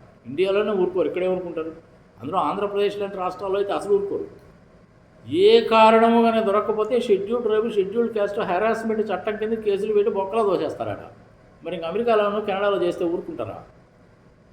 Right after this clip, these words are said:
పిల్లల విషయంలో చాలా జాగ్రత్తగా ఉండండి. ప్రతిరోజు కూడాను పిల్లలు ఏం చేస్తున్నారో మానిటర్ చేయండి. వాళ్ళ మీద కేసులు పడితే మీరు ఏమీ చేయలేరు.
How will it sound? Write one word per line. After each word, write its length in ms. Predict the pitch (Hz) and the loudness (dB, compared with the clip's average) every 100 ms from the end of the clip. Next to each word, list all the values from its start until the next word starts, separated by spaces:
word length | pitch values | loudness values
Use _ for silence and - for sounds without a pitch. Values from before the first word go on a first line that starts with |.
| _ | _
పిల్లల 260 | 151 185 202 | -6 -2 0
విషయంలో 500 | 180 - 170 160 175 156 | 0 -2 -4 -2 -2 -2
చాలా 200 | 147 160 | -2 -2
జాగ్రత్తగా 500 | 147 147 151 160 151 | 0 -2 -2 -2 -4
ఉండండి. 400 | 147 143 147 180 | -4 -6 -4 -4
ప్రతిరోజు 840 | 185 147 - 180 156 123 156 180 | -6 -10 -8 -6 -4 -2 -2 0
కూడాను 320 | 180 165 160 | -2 -2 -4
పిల్లలు 320 | 160 151 156 165 | -8 -6 -2 -2
ఏం 120 | 156 | -2
చేస్తున్నారో 500 | 143 139 147 139 147 | -4 -8 -10 -10 -8
మానిటర్ 520 | 139 135 135 139 135 | -8 -8 -4 -6 -6
చేయండి. 260 | 120 107 - - _ - _ _ 117 | -10 -10 -14 -18 _ -20 _ _ -8
వాళ్ళ 240 | 135 143 | -4 -4
మీద 220 | 160 185 | -2 -4
కేసులు 400 | 165 151 160 180 | -4 -4 -4 -6
పడితే 440 | - 139 147 180 180 | -6 -6 -6 -6 -4
మీరు 240 | 151 143 | -4 -4
ఏమీ 520 | 120 113 135 160 180 208 170 | -4 -4 0 0 0 -2 -2
చేయలేరు. 340 | 135 117 - | -4 -4 -8